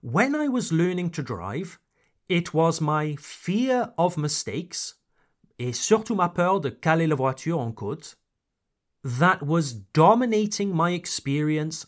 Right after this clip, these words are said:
of driving. When I had mastered this, my experience of driving changed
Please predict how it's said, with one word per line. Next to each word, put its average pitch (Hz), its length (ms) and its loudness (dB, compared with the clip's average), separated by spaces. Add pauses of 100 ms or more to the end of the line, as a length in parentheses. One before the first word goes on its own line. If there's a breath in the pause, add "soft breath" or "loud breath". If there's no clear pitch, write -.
of 127 220 -4
driving. 107 680 -6 (1400 soft breath)
When 160 360 4
I 202 100 2
had 143 420 -2
mastered 143 760 -2
this, 143 520 -4 (680 soft breath)
my 143 240 0
experience 254 1000 0
of 208 140 0
driving 170 640 0
changed 139 760 -6